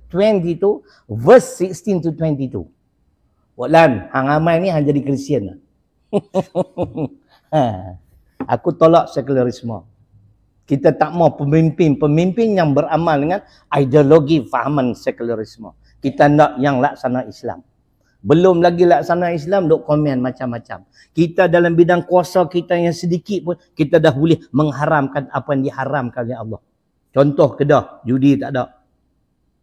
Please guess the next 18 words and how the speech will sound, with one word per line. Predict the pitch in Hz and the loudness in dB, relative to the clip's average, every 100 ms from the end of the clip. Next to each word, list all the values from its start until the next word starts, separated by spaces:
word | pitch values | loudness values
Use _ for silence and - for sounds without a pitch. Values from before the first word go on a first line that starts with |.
| _ _ - | _ _ -4
Kelantan | 123 139 139 147 127 | 0 0 2 0 0
tak | 110 135 | -4 -2
ada. | 131 - _ _ _ _ _ _ _ _ | -2 -4 _ _ _ _ _ _ _ _
Terengganu | - 135 139 147 131 | -4 0 2 2 2
tak | 131 123 | -2 -4
ada. | 123 - | -6 -4
Cuba | 175 185 190 | -6 -4 -4
hampa | 151 165 | -2 0
bagi | 160 165 147 | 0 -2 -2
kami | 151 156 131 | -2 0 2
duduk | 147 156 - 117 | 2 0 -2 -4
tengok | 139 - | -6 -4
di | 135 135 | -6 -6
persekutuan. | 123 - 117 135 92 - _ _ _ _ _ | -8 -10 -6 -4 -6 -10 _ _ _ _ _
Bagi | 254 202 185 | 0 4 4
rada | 170 170 | 4 2
ramai | 165 170 139 131 | 2 0 0 -2
sikit. | - 127 | -4 -10